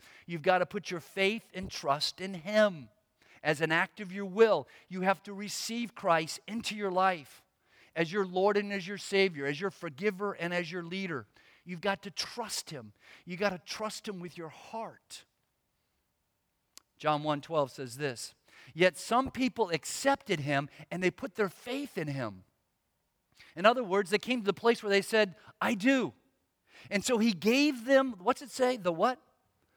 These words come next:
The right. He gave them the privilege, the authority to become the children of God. You see, one of the big misnomers in America, we think if you're born in America that you're a child of God. We think if we're born in a Christian home or a Catholic family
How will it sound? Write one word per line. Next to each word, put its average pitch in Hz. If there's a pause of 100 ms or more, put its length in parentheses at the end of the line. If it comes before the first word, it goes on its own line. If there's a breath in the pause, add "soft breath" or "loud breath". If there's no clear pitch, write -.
(220 soft breath)
The 226
right. 226 (400 soft breath)
He 247
gave 233
them 240
the 185
privilege, 185
the 180
authority 226
to 208
become 269
the 269
children 233
of 185
God. 180 (320 loud breath)
You 202
see, 247
one 247
of 254
the 240
big 240
misnomers 233
in 196
America, 190
we 208
think 247
if 190
you're 196
born 202
in 240
America 233
that 175
you're 202
a -
child 208
of 190
God. 202 (240 loud breath)
We 220
think 247
if 208
we're 220
born 220
in 233
a 214
Christian 240
home 226
or 175
a 165
Catholic 190
family 214